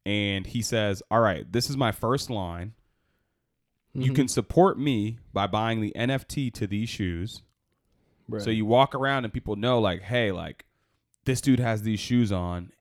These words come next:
Speaker 1: and he owns the N F T."
Speaker 2: Yeah.
Speaker 1: So the thing about it is, like,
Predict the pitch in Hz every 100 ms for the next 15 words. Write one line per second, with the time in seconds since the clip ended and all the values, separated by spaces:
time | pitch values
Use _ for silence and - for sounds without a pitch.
0 | _ 107 113 117 113 107 107 98 95 -
1 | 92 90 - - 87 - _ _ _ 101
2 | 95 90 - _ _ _ _ _ _ 127
3 | 123 143 110 131 143 135 107 101 101 95
4 | -